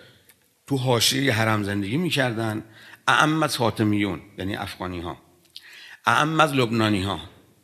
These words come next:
عراقی ها و تعدادی از انصار که ایرانی ها می‌شدن، زمانی که رفته بودن زیارت و اینا موندگار شده بودن اونجا، همونجا اسکان داشتن و زندگی می‌کردن.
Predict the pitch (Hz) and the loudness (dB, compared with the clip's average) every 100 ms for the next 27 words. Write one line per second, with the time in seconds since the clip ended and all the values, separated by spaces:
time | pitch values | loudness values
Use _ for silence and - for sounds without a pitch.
0 | _ _ - 120 120 120 107 113 110 143 | _ _ -2 2 4 4 2 -2 -2 0
1 | 165 175 - - - 135 - 147 139 160 | 0 -2 -10 -20 -6 -6 0 0 2 2
2 | 175 185 190 175 156 139 - 127 120 156 | 2 2 2 2 2 2 -2 -2 0 0
3 | 151 147 135 123 123 127 135 151 175 196 | 0 -2 2 2 0 -2 -4 -4 -2 -4
4 | 185 - - - _ - 139 180 185 156 | -6 -16 -20 -20 _ -2 2 2 2 2
5 | 160 139 131 160 143 131 120 131 123 139 | 2 0 -2 -4 -2 -2 0 2 2 2
6 | 151 196 160 143 143 160 165 139 127 120 | 0 2 4 6 6 6 4 2 -2 0
7 | 113 107 101 110 107 - - - _ - | 0 0 -2 -4 -6 -12 -20 -20 _ -6
8 | 175 170 131 147 165 185 180 _ _ _ | -2 0 0 -2 -6 -10 -12 _ _ _
9 | _ _ _ _ _ _ _ _ _ _ | _ _ _ _ _ _ _ _ _ _
10 | _ - 127 - 175 202 202 170 185 202 | _ -2 0 2 0 2 2 2 2 2
11 | 175 147 151 147 175 156 143 135 123 127 | 2 2 0 0 0 0 0 -2 -2 -4
12 | 127 | -6